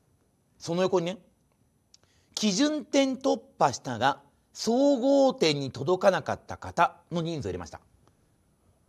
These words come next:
択一、記述全部基準点に行きました。でもね、総合点に届きませんでした。ある意味言い方悪いんだけど、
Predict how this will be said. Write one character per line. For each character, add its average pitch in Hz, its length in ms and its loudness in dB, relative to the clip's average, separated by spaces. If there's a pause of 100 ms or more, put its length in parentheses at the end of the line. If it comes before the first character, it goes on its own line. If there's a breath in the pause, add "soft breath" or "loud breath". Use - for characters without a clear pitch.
(420)
択 262 300 4
一、 277 260 2
記 220 120 -6
述 196 280 -2
全 277 280 4
部 240 100 0
基 170 140 -8
準 208 180 0
点 156 160 -2
に 117 80 -4
行 104 60 -8
き - 100 -6
ま 147 140 0
し - 80 -8
た。 - 240 4 (580)
で 233 120 8
も 185 60 0
ね、 170 220 -4
総 349 380 8
合 349 260 10
点 185 220 6
に 185 100 -4
届 165 280 0
き 190 60 -4
ま 185 100 4
せ 185 140 -2
ん 139 120 -6
で 98 100 -6
し - 60 -12
た。 - 140 -4 (1700)
あ 277 140 10
る 302 100 4
意 202 100 4
味 208 120 2
言 214 160 2
い 208 40 -4
方 233 180 4
悪 220 160 12
い - 20 4
ん 190 40 0
だ 147 80 2
け 135 80 -4
ど、 170 240 2